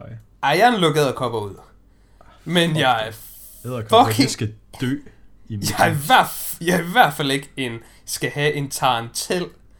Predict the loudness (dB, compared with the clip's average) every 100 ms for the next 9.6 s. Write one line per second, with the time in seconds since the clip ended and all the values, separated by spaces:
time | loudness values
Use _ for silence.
0 | -20 -20 -20 -18 -6 -4 -4 -6 -6 -6
1 | -8 -20 -20 -20 -12 -10 -8 -2 0 0
2 | -2 -6 -8 -8 -6 -8 -8 -14 -20 -20
3 | -18 -6 0 2 2 0 -2 -8 -18 -18
4 | -18 -20 -4 -2 -2 -4 -6 -6 -10 -16
5 | -20 _ -6 -4 -2 -2 -4 -4 -4 -4
6 | -4 0 0 0 0 0 0 -2 -4 -6
7 | -6 -4 -4 -4 -10 -16 -16 -6 -4 -4
8 | -2 -2 -4 -6 -8 -8 -6 -6 -6 -10
9 | -10 -8 -6 -6 -6 -8